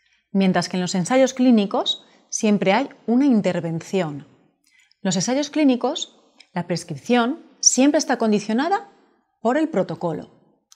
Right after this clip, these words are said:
Los estudios posautorización pueden ser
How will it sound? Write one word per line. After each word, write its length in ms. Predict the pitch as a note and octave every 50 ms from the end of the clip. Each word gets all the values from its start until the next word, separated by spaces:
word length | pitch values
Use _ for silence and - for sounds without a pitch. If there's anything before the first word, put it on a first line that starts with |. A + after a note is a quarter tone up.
| _ _ _ _ _
Los 160 | - G3 F3+
estudios 300 | G3+ G3 - C4 D4+ -
posautorización 1160 | - D#4 D4+ - B3 A3+ - F#3+ E3 E3+ E3+ E3+ D#3+ - - A#3+ A#3+ A3+ A3 C4 - - _ _ _ _ _ _ _ _
pueden 340 | _ - F#3+ F3+ F3+ F3 E3+
ser 240 | - - D#3+ - -